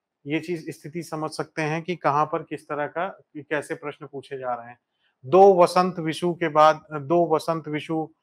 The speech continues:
वर्नल इक्विनॉक्स के बीच में कितने दिन का अंतर होता है? देखिए, हमने आपको क्या समझाया है, इक्कीस जून की स्थिति के आधार पर क्या होता है। इक्कीस जून की स्थिति हमारी, अ,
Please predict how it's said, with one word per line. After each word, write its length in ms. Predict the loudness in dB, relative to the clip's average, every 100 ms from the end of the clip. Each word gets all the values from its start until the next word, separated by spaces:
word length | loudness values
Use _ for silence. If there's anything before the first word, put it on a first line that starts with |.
| _ _ 2
वर्नल 320 | 4 4 2
इक्विनॉक्स 460 | 0 -6 -2 -2 0
के 100 | -6
बीच 260 | -4 -8 -8
में 120 | -8
कितने 320 | -8 -6 -6
दिन 200 | -6 -4
का 100 | -4
अंतर 360 | -2 -4 -2 -2
होता 300 | -2 -2 -2
है? 100 | -2
देखिए, 540 | -2 -2 -2 -4 -4 _ _ _ _
हमने 220 | 0 4 4
आपको 280 | 4 2
क्या 380 | -6 _ 0 0
समझाया 440 | 2 -4 -4 -2 -2
है, 180 | -4 _ _ -18
इक्कीस 340 | -12 -4 -4
जून 200 | -4 -8
की 160 | -6 -10
स्थिति 340 | -10 -10 -6
के 60 | -4
आधार 300 | -2 -2 -4
पर 160 | -6
क्या 140 | -4 -2
होता 260 | -2 -4
है। 120 | -6 -8
इक्कीस 320 | -8 -8 -6
जून 200 | -6 -6
की 160 | -8
स्थिति 440 | -8 -10 -8 -10 -10 _ _ _ _ _ 0
हमारी, 360 | 4 4 4
अ, 160 | -2